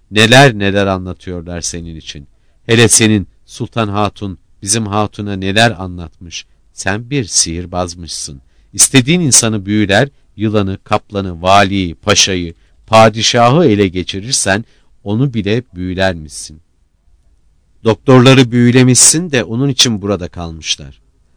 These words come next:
"Bu söylediklerin doğru değil," dedi nişancı. "Yalnız balıklarını bana gönderirsin diye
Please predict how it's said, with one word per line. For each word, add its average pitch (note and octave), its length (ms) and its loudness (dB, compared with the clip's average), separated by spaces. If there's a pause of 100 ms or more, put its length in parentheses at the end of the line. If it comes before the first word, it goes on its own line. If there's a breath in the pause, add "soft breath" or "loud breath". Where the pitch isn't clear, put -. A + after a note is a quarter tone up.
(220)
"Bu - 80 -6
söylediklerin C#3 840 4
doğru A#2+ 360 0
değil," F#2 280 0 (120)
dedi D#2+ 240 -16
nişancı. D2 480 -18 (380)
"Yalnız B2+ 500 4
balıklarını A#2 540 0
bana A2 180 -2
gönderirsin G#2 840 -8
diye A2 340 0